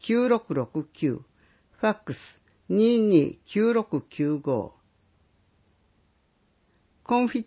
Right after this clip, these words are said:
チュールガーデンハックルベリー。市内で自家栽培しているガーデンハックルベリーは、ナス科の一年草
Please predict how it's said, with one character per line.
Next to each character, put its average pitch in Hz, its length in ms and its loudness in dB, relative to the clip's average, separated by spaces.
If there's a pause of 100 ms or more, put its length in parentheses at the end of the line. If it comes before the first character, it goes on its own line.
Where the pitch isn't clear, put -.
チ - 120 -4
ュ 233 100 2
ー - 20 0
ル 214 240 -2
ガ 220 260 -2
ー 214 40 -8
デ 214 140 0
ン 208 120 -4
ハ 196 160 -6
ッ 185 60 -8 (120)
ク - 80 -4
ル 170 160 0
ベ 156 160 2
リ 117 320 -10
ー。 - 80 -20 (1600)
市 - 320 2
内 220 260 4
で 160 240 4
自 185 160 -6
家 247 160 0
栽 240 300 0
培 156 220 2
し - 100 -12
て 160 260 4
い 143 60 2
る 143 200 -4 (120)
ガ 247 240 0
ー - 20 -4
デ 240 140 0
ン 240 100 0
ハ 226 140 -6
ッ - 20 -10
ク - 200 -10
ル 214 120 0
ベ 190 160 -2
リ 147 200 2
ー 139 40 2
は、 139 220 -2 (260)
ナ 175 160 -2
ス - 160 -10
科 247 140 0
の 226 200 2
一 220 300 -4
年 214 260 2
草 180 420 -4